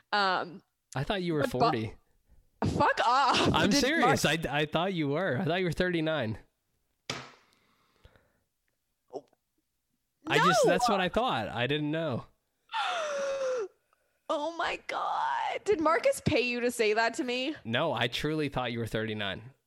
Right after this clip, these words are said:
Speaker 2: I just, I,
Speaker 1: You're
Speaker 2: for some reason, I thought that, that was, maybe I'm getting you and, uh, my, my friend John mixed up 'cause I always give him a hard time 'cause he's forty.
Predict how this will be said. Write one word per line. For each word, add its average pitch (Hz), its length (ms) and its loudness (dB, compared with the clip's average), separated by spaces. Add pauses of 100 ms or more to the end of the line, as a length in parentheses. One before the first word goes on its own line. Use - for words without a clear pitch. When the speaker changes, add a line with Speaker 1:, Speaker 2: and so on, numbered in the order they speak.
(360)
Speaker 2:
I 113 80 -6
just, 113 260 -6 (120)
I, - 100 4
Speaker 1:
You're 233 200 4
Speaker 2:
for 135 100 -2
some 135 260 0
reason, 143 280 0
I 123 80 0
thought 120 260 -4
that, 113 220 -2 (220)
that 104 180 -2
was, 120 180 -4
maybe 139 240 0
I'm 165 100 0
getting 143 280 0
you 131 240 0
and, 113 180 0
uh, 107 280 -2
my, 107 520 -2 (280)
my 117 160 -4
friend 113 280 0
John 110 320 -4
mixed 104 260 -6
up 98 140 -2
'cause 120 140 -4
I 120 80 0
always 127 180 -2
give 110 140 -4
him 107 120 -4
a 101 80 -6
hard 98 180 -8
time 95 180 -6
'cause - 160 -10
he's - 180 -4
forty. - 400 -10